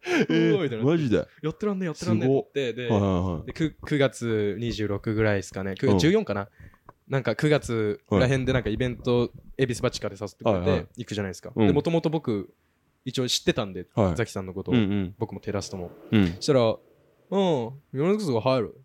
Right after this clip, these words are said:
Speaker 2: みたいな言われて、<laughs>「え？え？」みたいな。なって、
Speaker 1: <laughs>
Speaker 2: その、<laughs> 米猫族、福島県のラッ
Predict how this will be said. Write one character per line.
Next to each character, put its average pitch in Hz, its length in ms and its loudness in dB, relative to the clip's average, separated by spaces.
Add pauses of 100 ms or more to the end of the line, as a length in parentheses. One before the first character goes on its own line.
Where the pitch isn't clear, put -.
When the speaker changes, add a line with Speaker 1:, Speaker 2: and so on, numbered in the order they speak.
(120)
Speaker 2:
み 110 60 -8
た 101 60 -2
い 92 40 -4
な 98 60 -4
言 104 60 0
わ - 20 2
れ 113 60 0
て、 110 280 -6
<laughs> - 240 -6 (220)
「え？ 202 100 -2
え？」 226 100 -4
み - 20 -
た - 160 -6
い - 20 -18
な。 - 400 -6 (460)
な 135 120 -4
っ - 80 -14 (100)
て、 175 300 0 (100)
Speaker 1:
<laughs> 302 400 0 (340)
Speaker 2:
そ 127 140 2
の、 120 240 2 (320)
<laughs> - 400 -14
米 175 180 2
猫 233 220 0
族、 156 200 -2
福 - 200 -2
島 240 260 2
県 180 240 2
の 185 120 4
ラ 131 80 4
ッ - 40 -6